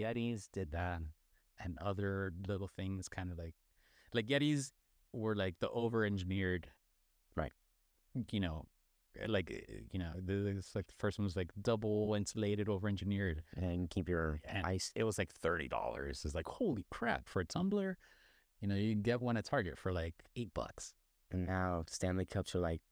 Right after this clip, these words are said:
Speaker 2: upwards of ninety dollars. It's
Speaker 1: No,
Speaker 2: insane.
Speaker 1: it's ridiculous. Like, people, eh, but over history, that's kind of happened, right? It's like Furbies and
Speaker 2: Never had one.
Speaker 1: Okay, <laughs> I,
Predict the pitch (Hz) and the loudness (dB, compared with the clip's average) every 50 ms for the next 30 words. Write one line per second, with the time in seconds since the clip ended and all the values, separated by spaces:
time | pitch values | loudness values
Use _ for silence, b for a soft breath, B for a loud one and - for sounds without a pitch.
0 | _ _ _ _ - 98 101 - - 104 104 95 98 95 95 98 98 101 101 98 | _ _ _ _ 0 0 0 2 2 2 2 4 2 2 4 4 4 4 4 4
1 | 95 95 95 101 104 101 104 98 95 95 - - - - - 92 220 208 185 160 | 4 4 4 4 4 4 4 2 2 0 -2 -6 -4 -4 0 0 2 2 2 2
2 | 127 104 - 110 107 107 98 90 95 92 85 87 78 - - - 110 123 - - | 2 2 2 2 2 2 2 2 2 0 0 -2 -4 -4 -6 -12 -12 -12 -14 -16
3 | - - _ _ - 123 117 110 101 - 143 127 135 135 123 - - 131 117 117 | -18 -20 _ _ 0 2 2 2 2 2 0 2 2 2 0 0 -2 -6 -6 -4
4 | 127 120 117 156 143 147 156 156 - - - - - _ _ _ _ _ - - | -6 -6 -6 -2 0 0 0 0 -2 -14 -16 -16 -16 _ _ _ _ _ -16 -8
5 | - - 170 165 160 165 165 156 147 143 160 180 175 - - - 127 123 123 127 | -2 2 2 2 4 4 4 4 4 4 4 2 0 0 0 2 2 4 4 2
6 | - - - - - - - 120 110 98 - - 76 - 87 85 82 90 92 98 | 0 -2 -8 -8 -6 -4 -2 0 0 0 -2 -4 -4 -2 -2 -2 0 0 0 -2
7 | - - - - - 95 92 87 - _ _ _ _ _ _ _ _ _ _ _ | -4 -6 -10 -8 -4 -4 -4 -4 -6 _ _ _ _ _ _ _ _ _ _ _
8 | _ _ _ _ _ _ _ _ _ _ _ _ _ _ _ _ _ _ _ _ | _ _ _ _ _ _ _ _ _ _ _ _ _ _ _ _ _ _ _ _
9 | _ _ _ _ _ - - - 107 101 - 107 101 101 98 98 98 - - - | _ _ _ _ _ -8 -4 -2 -2 0 0 0 0 0 0 -2 -4 -6 -8 -14
10 | - - - - - - - - - - _ _ _ _ _ _ _ _ _ _ | -16 -20 -20 -20 -20 -20 -20 -20 -20 -20 _ _ _ _ _ _ _ _ _ _
11 | _ _ _ _ _ _ - 139 107 - 98 87 87 90 92 92 95 95 98 98 | _ _ _ _ _ _ -4 -4 -2 -2 0 0 0 -2 -2 -2 -2 -2 -4 -6
12 | - _ _ _ _ _ _ _ _ _ _ _ _ _ _ _ _ _ - 117 | -8 _ _ _ _ _ _ _ _ _ _ _ _ _ _ _ _ _ -8 -8
13 | - - - 110 107 - - - | -8 -8 -12 -10 -10 -8 -8 -8